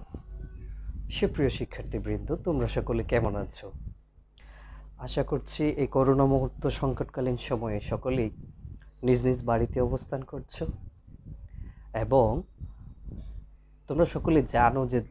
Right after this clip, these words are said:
দীর্ঘ একটি সময় আমরা সেই মার্চের মাঝামাঝি সময় থেকে, আমরা সতেরোই মার্চ থেকে যদি আমরা, আহ, হিসেব করি, তাহলে, আহ, এপ্রিল, মে,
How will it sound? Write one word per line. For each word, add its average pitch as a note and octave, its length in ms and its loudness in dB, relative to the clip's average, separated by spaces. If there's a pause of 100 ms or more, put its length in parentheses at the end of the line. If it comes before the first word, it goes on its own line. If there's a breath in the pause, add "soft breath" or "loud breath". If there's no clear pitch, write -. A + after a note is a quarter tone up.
(200)
দীর্ঘ C#3 500 2
একটি D#3+ 340 4
সময় C3+ 380 0
আমরা B2 400 6 (880 soft breath)
সেই A#2 380 2 (200)
মার্চের B2+ 1000 4
মাঝামাঝি C3+ 560 0
সময় B2 300 -4
থেকে, G#2+ 320 -6
আমরা A2+ 360 -2 (100)
সতেরোই D3 440 -2
মার্চ C3 440 0
থেকে C#3+ 220 -6
যদি A#2+ 240 -4
আমরা, A2+ 160 -4 (640 loud breath)
আহ, G#2+ 280 2 (420)
হিসেব D#3 340 0
করি, A2+ 220 -2
তাহলে, C#3+ 480 0 (520 loud breath)
আহ, A#2+ 360 -8 (120)
এপ্রিল, D#3 580 2
মে, B2+ 420 4